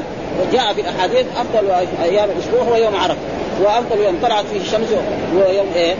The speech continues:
عرفة. فقال: "إني لأعلم أي يوم نزلت هذه الآية"، ها، نزلت يوم عرفة في يوم جمعة. ثم قال:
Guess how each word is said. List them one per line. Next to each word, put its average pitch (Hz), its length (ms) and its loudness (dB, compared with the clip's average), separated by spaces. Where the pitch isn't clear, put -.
عرفة. 214 280 0
فقال: 185 320 2
"إني 226 200 2
لأعلم 226 440 0
أي 190 160 2
يوم 214 160 0
نزلت 190 360 0
هذه 165 180 0
الآية"، 240 440 0
ها، 233 200 2
نزلت 196 220 0
يوم 185 100 2
عرفة 226 280 0
في 208 60 2
يوم 185 320 2
جمعة. 226 260 2
ثم 247 100 2
قال: 220 280 2